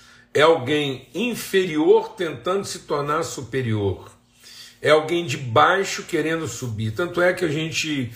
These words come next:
fala, "Ah, eu quero subir na vida." Então, vou te falar uma coisa. Subir na vida é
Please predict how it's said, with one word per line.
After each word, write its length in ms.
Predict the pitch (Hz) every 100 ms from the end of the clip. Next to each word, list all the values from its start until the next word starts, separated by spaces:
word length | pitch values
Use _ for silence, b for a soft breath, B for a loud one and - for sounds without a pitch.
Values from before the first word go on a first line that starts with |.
| B B B
fala, 300 | - 143 170
"Ah, 60 | 175
eu 120 | 156
quero 200 | 165 165
subir 600 | 123 - 196 127 180 190
na 140 | 160 135
vida." 640 | 101 110 107 90 92 - _ _ _ _ B B B B B -
Então, 360 | 135 - 226 165
vou 120 | 151
te 80 | -
falar 280 | 170 165 160
uma 80 |
coisa. 280 | 143 104 101
Subir 540 | 107 - 214 175 262 233
na 180 | 156
vida 600 | 123 101 165 170 110 95 - - - B B B B _
é 640 | 120 127 143 151 156 151